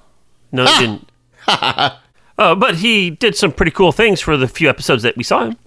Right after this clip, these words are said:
Speaker 2: Oh, well, yes, but
Speaker 1: And, and, and those luscious locks he's got. He's got some hair.
Speaker 2: Yeah, speaking of hair, <clears throat> we're back to,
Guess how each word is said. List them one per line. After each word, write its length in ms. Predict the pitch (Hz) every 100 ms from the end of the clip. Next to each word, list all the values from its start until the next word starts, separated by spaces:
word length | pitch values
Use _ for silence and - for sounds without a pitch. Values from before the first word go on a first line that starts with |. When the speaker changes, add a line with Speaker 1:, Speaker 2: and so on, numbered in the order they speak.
| - - -
Speaker 2:
Oh, 60 |
well, 320 | 117 92 62 69
yes, 300 | 65 50 -
but 200 | - - -
Speaker 1:
And, 160 | 175 180
and, 220 | 190 175
and 160 | 170 180
those 240 | 185 113
luscious 600 | 135 160 175 - 139 -
locks 420 | 127 139 131 -
he's 180 | 131 104
got. 280 | - 110 90
He's 240 | 123 127
got 180 | - 117
some 160 | - 101
hair. 320 | 104 95 87 _ _ -
Speaker 2:
Yeah, 160 | 143 147
speaking 320 | - 135 139
of 80 | 151
hair, 400 | 214 202 165 -
<clears throat> 40 | 196
we're 400 | 196 165 120 113
back 220 | 131
to, 80 | -